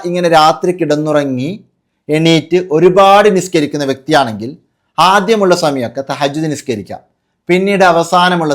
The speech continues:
സമയത്തായിട്ട് അതായത് ബാങ്കിന് മുമ്പുള്ള ആ സമയത്തേക്കായിട്ട് വിത്തർ നിസ്കരിക്കാം. ആ രൂപവും സ്വീകരിക്കാവുന്നതാണ്.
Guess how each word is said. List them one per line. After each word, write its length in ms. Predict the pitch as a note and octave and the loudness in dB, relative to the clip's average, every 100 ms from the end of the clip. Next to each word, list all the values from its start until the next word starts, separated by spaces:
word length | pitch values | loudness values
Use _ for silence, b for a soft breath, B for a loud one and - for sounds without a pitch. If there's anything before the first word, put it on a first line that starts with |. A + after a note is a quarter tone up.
| C#3+ | -4
സമയത്തായിട്ട് 500 | C3 A#2+ A#2 A2 F#2+ | -6 -8 -8 -8 -6
അതായത് 220 | B2+ E3 E3+ | -4 -4 0
ബാങ്കിന് 320 | D3+ D#3 D#3+ D3+ | 0 0 -2 -4
മുമ്പുള്ള 280 | C#3 B2+ B2 B2+ b b C#3+ | -4 -2 -4 -6 b b -2
ആ 40 | C#3+ | 0
സമയത്തേക്കായിട്ട് 640 | D3 C3+ B2+ A#2+ A#2 G2+ C#3 | -2 -4 -6 -6 -6 -6 -8
വിത്തർ 220 | D3 D3 E3+ | -6 -4 -6
നിസ്കരിക്കാം. 500 | D#3 - G#2+ - G2+ _ _ _ _ D3+ | -4 -6 -6 -8 -18 _ _ _ _ 0
ആ 20 | D#3+ | 2
രൂപവും 280 | D#3 B2 C#3 D#3 | 0 -4 -8 -6
സ്വീകരിക്കാവുന്നതാണ്. 840 | C3+ A#2 A2+ A2 A2 G#2 A#2+ D3 | -6 -4 -6 -6 -8 -6 -2 -2